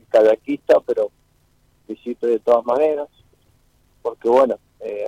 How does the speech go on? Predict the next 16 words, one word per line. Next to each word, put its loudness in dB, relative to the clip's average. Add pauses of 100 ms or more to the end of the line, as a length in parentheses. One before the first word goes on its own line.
(120)
hace -18
también -6
al -2
evento, -6
la -10
cantidad -12
de -12
gente -10
y -10
todo, 4
así -16
que -2 (560)
estamos 0
tratando 0
de, 0
mm, -20